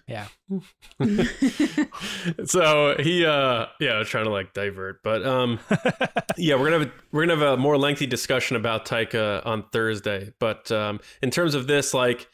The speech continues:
Speaker 2: he, he seems to get it, and I'm very excited. I do like the fact that he says they have the story. Him and Christy Wilson Carnes, who co-wrote nineteen seventeen,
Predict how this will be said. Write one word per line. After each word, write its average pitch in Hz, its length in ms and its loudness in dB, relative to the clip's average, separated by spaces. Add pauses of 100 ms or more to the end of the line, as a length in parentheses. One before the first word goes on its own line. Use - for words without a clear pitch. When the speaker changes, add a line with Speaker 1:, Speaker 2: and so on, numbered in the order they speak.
(680)
Speaker 2:
he, 175 280 -4
he 170 200 -2
seems 180 320 0
to 175 100 0
get 143 260 0
it, 139 220 2
and 139 120 0
I'm 131 100 2
very 139 220 2
excited. 127 500 0
I 127 100 0
do 139 100 2
like 143 200 0
the 131 60 -6
fact 127 280 -2
that 123 120 -2
he 127 120 -4
says 123 240 -2
they 120 100 0
have 123 200 -2
the 123 80 -2
story. 120 420 0
Him 123 180 -2
and 120 80 -2
Christy 127 300 -4
Wilson 117 340 0
Carnes, 113 480 0
who 113 160 -2
co-wrote 110 560 0
nineteen 110 460 -2
seventeen, 135 800 -2